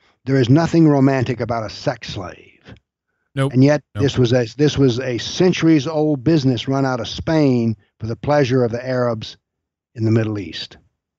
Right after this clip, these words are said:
Speaker 2: Yeah, it's incredible, and we never hear, uh, we never hear about that. You know, we never, that's never recognized. It's almost like the, the attitudes is that Europe was only the oppressor; we were never the, the victim.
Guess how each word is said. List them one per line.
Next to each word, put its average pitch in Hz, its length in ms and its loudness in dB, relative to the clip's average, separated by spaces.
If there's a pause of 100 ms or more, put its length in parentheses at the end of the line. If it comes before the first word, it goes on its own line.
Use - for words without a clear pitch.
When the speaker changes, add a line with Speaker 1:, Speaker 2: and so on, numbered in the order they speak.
(840)
Speaker 2:
Yeah, 151 180 2
it's - 140 -2
incredible, 120 480 0 (160)
and 120 100 -4
we 120 80 0
never 113 240 0
hear, 104 360 0
uh, 101 200 0 (320)
we - 40 -14
never 196 160 -6
hear 175 100 0
about 107 220 0
that. 95 280 -4
You 110 100 -4
know, 113 120 0
we 117 60 2
never, 117 300 0
that's 131 220 0
never 127 200 2
recognized. 104 600 -2
It's 110 120 -6
almost 127 200 -2
like 117 160 -2
the, 113 220 -2 (100)
the 104 180 -4
attitudes 117 640 -2
is 107 140 -6
that 101 180 -8 (540)
Europe 147 380 0
was 123 160 0
only 127 220 2
the 113 100 2
oppressor; 110 540 -2
we 101 140 -2
were 107 120 -2
never 107 280 0
the, 101 220 -2
the 98 160 -4
victim. 98 400 -8